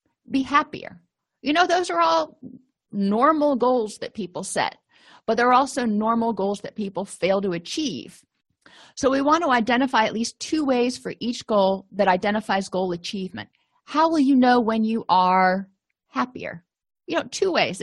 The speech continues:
I'm, I'm not asking for the world here, but I have them go around the room, and for each one, they identify two ways they would know for them that they had made progress. And then we talk about how to measure them.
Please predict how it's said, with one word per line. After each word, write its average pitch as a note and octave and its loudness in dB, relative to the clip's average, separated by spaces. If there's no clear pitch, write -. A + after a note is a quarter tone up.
I'm, A#3+ 2
I'm C4 2
not C#4+ 2
asking C4+ 2
for C4+ -4
the B3+ -2
world E3 0
here, F#3 -10
but A3+ 0
I A#3+ 2
have A#3+ 4
them B3 4
go G#3+ 2
around A#3 4
the B3 0
room, G#3 -6
and A3+ 0
for B3 -2
each B3 -4
one, A3+ 0
they G3+ -2
identify G3+ 0
two C#4 -4
ways G#3 0
they G3 0
would B3 -4
know F#3 -2
for F#3+ -4
them G3+ 0
that G3 0
they F#3+ 2
had F#3 0
made F3 -4
progress. - -4
And A3+ 4
then B3 2
we B3 2
talk A#3 0
about G#3 -2
how G3+ -4
to G3+ -2
measure E3 -4
them. - -20